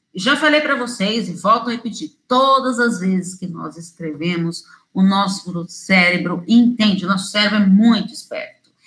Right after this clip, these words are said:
Ele entende que a gente tá querendo colocar aquilo pra fora, a gente tá querendo transformar algo em nós mesmos,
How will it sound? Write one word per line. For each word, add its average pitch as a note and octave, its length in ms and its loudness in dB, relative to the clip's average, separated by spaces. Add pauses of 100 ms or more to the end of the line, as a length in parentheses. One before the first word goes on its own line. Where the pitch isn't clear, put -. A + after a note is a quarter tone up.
(240)
Ele G#3+ 140 2
entende A3+ 720 0
que A3 80 -10
a A3 40 -6
gente G#3+ 260 -6
tá G#3+ 100 -8
querendo G3+ 360 -8
colocar G3 300 -6
aquilo F#3 280 -6
pra G3+ 220 -4
fora, E3+ 300 -2
a - 20 -8
gente F3+ 200 -4
tá F3+ 100 -8
querendo F#3 460 0 (380)
transformar B3 1080 4
algo G3 280 -2
em F#3+ 80 -4
nós F#3 280 -2
mesmos, - 600 -12